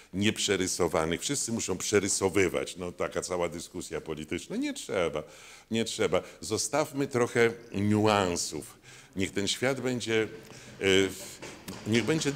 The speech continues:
nieco symetrystyczny. Wie pan, teraz największym zarzutem to jest symetryzm, czyli przyznanie racji, ważenie, mane tekel fares, prawda? To nie, to nie wolno, trzeba się opowiedzieć po lewej albo po prawej stronie.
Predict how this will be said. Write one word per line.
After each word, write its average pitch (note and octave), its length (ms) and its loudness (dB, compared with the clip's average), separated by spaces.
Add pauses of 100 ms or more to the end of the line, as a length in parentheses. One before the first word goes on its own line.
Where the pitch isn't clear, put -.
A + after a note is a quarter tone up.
nieco D#3 320 0
symetrystyczny. A#2 1500 0 (340)
Wie F#2 120 4
pan, G2+ 140 -2
teraz F#2+ 240 0
największym G#2+ 540 -2
zarzutem F#2 460 -4
to G2 100 -6
jest G2 160 -2
symetryzm, G2 640 0
czyli F2 300 -4 (520)
przyznanie G#2 640 2
racji, G#2 380 4
ważenie, G2 640 4
mane G#2 420 4
tekel G#2 420 2
fares, A2 480 8
prawda? G2+ 340 4
To C3 140 4
nie, E3 220 4
to E3 80 2
nie F#3 160 4
wolno, E3+ 480 10
trzeba C#3 160 0
się E3 140 0
opowiedzieć E3 500 -2
po D#3 120 0
lewej E3 440 8
albo C#3+ 200 6
po C#3+ 120 4
prawej C#3 360 2
stronie. G#2+ 360 0